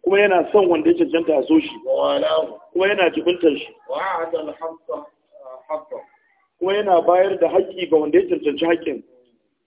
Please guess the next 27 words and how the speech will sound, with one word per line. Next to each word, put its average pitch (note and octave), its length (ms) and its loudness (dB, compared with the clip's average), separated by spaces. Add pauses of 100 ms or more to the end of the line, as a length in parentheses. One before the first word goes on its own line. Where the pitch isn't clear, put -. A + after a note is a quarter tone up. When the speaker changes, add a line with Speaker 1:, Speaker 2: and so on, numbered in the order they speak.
(260)
Speaker 2:
ويعظم F3+ 600 -6
الحق E3 480 -8 (480)
ويرحم C#3+ 640 -10
الخلق. C#3+ 600 -10 (520)
Speaker 1:
Yana, F#3 380 0
wato D3 260 -2
yana G3 240 4 (120)
girmama F3 340 2
gaskiya, F#3+ 520 0 (380)
kuma G#3+ 140 0
yana A#3 240 4
tausayi E3 320 0
ga D#3+ 100 4
halitta. C#3 520 -2 (340)
An D#3 80 -6
gane F3 240 -2
ku? F3+ 180 0 (480)
Su - 80 -2
ahlus G3 320 2
sunna F#3 300 0
suna F#3 200 2
girmama D#3+ 380 2
gaskiya D3+ 360 -2
duk G#3+ 120 -10
inda G#3+ 160 0
gaskiya D#3+ 340 2
yake. E3 300 -2